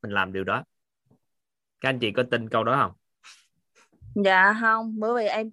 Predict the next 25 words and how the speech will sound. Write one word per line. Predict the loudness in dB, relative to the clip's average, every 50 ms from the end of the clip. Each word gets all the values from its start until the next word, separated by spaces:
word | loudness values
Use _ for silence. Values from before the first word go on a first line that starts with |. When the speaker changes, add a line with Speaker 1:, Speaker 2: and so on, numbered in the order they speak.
| _ _ _
Speaker 2:
em | 0 0 0 2
tin | 2 2 2 2
là | 0 -2 -2
em | -2 0 0 0 0 0 0 -2 -2 0
có, | -2 -2 -2 _
mình, | -6 -4 -2 0 0 0 -2 -4 -6 -8 -6
bản | -6 -4 -4 -2
thân | -2 -2 -2 -2 -4
mình | -6 -6
là | -8 -8 -8
điều, | -6 -4 -4 -4 -6 -6 _ -20 -20 -20 -20 -12 _
em | -2 -2 0 0
có | 0 0
một | 0 0 -2 -2
cái | -4 -2
ông, | -2 -2 -2 -4 -6 -4
ờ, | 0 2 2 4 4 2 0
ông | 0 -2 0
khách | 4 4
Speaker 1:
Không, | 4 4
Speaker 2:
hàng. | 4 4
Speaker 1:
nói | 4 4 4 4
trước | 4 2 2 4
đây | 4 2 2 2 2
kìa. | 2 2 2 2 0